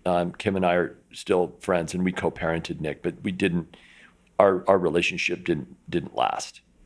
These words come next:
It didn't make it. Um, but I think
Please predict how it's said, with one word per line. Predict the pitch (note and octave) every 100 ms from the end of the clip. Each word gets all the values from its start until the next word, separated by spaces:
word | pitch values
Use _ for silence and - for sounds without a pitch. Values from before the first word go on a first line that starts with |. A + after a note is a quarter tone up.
| _
It | E2
didn't | D#2+ -
make | D2+ - -
it. | - - - - - _ _ -
Um, | D#2+ D#2 - - _ - - _ _ -
but | G#2+ A#2+ G2+ - - _ _ _ _ _ A#2
I |
think | A2+ D3 D3 C#3+ -